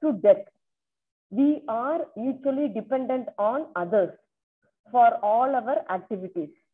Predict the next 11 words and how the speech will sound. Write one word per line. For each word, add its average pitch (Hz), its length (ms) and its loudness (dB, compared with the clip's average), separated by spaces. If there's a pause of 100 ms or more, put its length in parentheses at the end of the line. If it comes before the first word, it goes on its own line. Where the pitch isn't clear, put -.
(2250)
That 294 200 4
is 277 220 0 (1040)
to 311 100 4 (140)
say, 285 300 2 (140)
I 220 200 4
cannot 277 420 0
live 302 260 2 (180)
all 233 280 4
alone 262 380 2
in 240 200 -4
this 262 180 -4